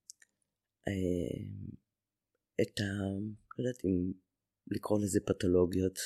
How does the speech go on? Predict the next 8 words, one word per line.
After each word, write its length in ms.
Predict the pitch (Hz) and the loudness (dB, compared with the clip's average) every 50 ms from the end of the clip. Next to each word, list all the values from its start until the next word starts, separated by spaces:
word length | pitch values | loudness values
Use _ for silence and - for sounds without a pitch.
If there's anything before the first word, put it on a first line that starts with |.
| - - _ _ | -10 -12 _ _
למרות 200 | - 117 107 101 | -4 -4 -4 -2
שברור 380 | - - 98 95 85 80 82 90 | -2 0 2 2 2 2 2 0
לי 80 | 87 - | 0 0
שזה 240 | - - 107 113 | -2 0 0 0
פתולוגיות, 640 | 107 - - - 98 92 98 95 92 98 98 - - - _ | 0 0 0 2 4 4 4 4 4 0 -2 -2 -6 -10 _
כבר 280 | - - 107 104 92 | -6 0 0 0 2
ראינו 380 | 92 90 58 69 95 90 90 87 | 2 2 2 2 2 2 2 2
מאוד, 340 | 87 82 - - 95 92 | 0 0 0 0 -2 -4